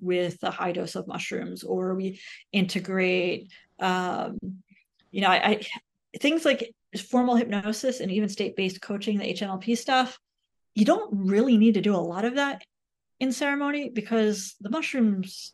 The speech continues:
are there. And we're also very mindful that we don't want to steal anybody's thunder. We want to help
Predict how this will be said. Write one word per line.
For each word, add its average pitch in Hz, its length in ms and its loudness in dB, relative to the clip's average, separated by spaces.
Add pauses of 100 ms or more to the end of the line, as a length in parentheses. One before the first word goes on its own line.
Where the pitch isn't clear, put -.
are 175 140 -2
there. 170 420 -2
And 202 300 -2 (480)
we're 240 160 8
also 320 420 4
very 226 220 6
mindful 202 1000 -2
that 185 260 0
we 208 140 4
don't 240 240 0
want 190 280 -4 (120)
to 196 240 -2
steal 226 760 -2 (160)
anybody's 190 500 -2
thunder. - 380 -12 (1600)
We 247 100 8
want 240 180 8
to 262 140 6
help 240 220 6